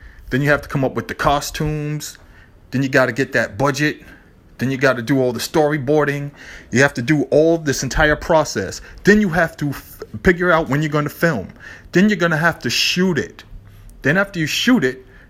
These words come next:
now it's in the can. Now you gotta do the editing. Now you gotta do the, the, the post-production stuff.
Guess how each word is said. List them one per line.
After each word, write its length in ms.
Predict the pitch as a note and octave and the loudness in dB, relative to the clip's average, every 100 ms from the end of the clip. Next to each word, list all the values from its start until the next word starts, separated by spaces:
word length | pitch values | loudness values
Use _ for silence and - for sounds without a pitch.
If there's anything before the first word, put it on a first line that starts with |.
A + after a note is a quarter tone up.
| - | 0
now 180 | C3+ D3 | 2 2
it's 120 | - | -2
in 80 | C#3+ | -4
the 80 | |
can. 500 | A#2+ - F#3+ D3 D#3 - | -2 0 0 0 -4 -2
Now 100 | B2 | 0
you 160 | C3 | 0
gotta 280 | C3 C3+ C3+ | 2 2 2
do 380 | B2+ C3+ C3+ C#3 E2+ - | 0 -2 -2 -6 -12 -12
the 300 | G2+ A#2+ - | -4 -2 0
editing. 500 | B2+ C3 C3 C3 C3+ - - | -2 0 -2 -4 -10 -18 -8
Now 60 | B2 | -2
you 80 | B2+ | 0
gotta 200 | C3+ C3 | 0 0
do 180 | C3+ B2+ | 0 0
the, 400 | A2+ A2 G#2+ - - _ - | -2 0 0 -4 -14 _ -4
the, 400 | G#2+ G2+ F#2 F#2+ | -2 -2 -6 -8
the 80 | - | -8
post-production 1700 | G2 - D3 D3 - - - - - - - - - C3+ D3 C#3+ D3 C#3 | -6 0 0 0 -8 -12 -18 -20 -20 -20 -20 -14 -6 0 2 0 -4 -6
stuff. 480 | - C#3+ C#3+ - | -4 -4 -4 -10